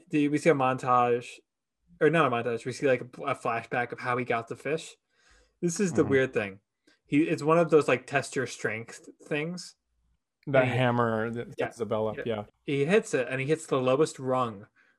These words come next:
Speaker 1: which is a f-, a free fish. Like, that's what you win.
Speaker 2: Yeah.
Speaker 1: The rung above that just says nothing. <laughs>
Speaker 2: Exactly.
Speaker 1: So,
Speaker 2: It's
Speaker 1: so
Speaker 2: like,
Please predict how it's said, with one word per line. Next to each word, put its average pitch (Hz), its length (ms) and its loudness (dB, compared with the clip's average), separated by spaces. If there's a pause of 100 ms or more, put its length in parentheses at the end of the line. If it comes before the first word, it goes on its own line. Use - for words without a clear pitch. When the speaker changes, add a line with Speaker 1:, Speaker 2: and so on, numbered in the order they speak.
(140)
Speaker 1:
which 135 220 -6
is 127 200 -2
a 127 80 -8
f-, - 200 -10
a 120 160 -2
free 135 300 -6
fish. - 480 -6 (360)
Like, 127 160 -4
that's - 200 -8
what 127 60 -10
you 117 120 -2
win. 147 80 4
Speaker 2:
Yeah. 139 120 8 (560)
Speaker 1:
The 156 120 8
rung 165 280 6
above 165 400 6
that 113 340 2 (220)
just 156 220 2
says 143 240 6
nothing. 127 560 0 (280)
<laughs> 165 120 2 (540)
Speaker 2:
Exactly. 117 480 0
Speaker 1:
So, 196 480 4
Speaker 2:
It's 143 180 2
Speaker 1:
so - 80 6
Speaker 2:
like, 170 380 10